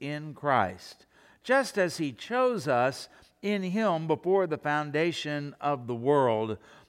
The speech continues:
that we should be holy and without blame before him in love." That's a big blessing, isn't it?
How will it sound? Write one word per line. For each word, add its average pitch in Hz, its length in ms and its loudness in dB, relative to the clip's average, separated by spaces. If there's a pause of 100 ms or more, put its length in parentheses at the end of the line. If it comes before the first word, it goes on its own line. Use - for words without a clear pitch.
that 151 180 4
we 226 180 4
should 151 280 -6
be 117 140 -2
holy 214 600 0 (380)
and 139 240 -2
without 208 540 4
blame 214 520 0
before 190 520 0
him 143 460 -2 (320)
in 139 260 -6
love." 135 540 4 (120)
That's 113 180 -10
a 202 80 -4
big 120 240 -8
blessing, 113 460 -6
isn't 107 180 -8
it? 87 140 -10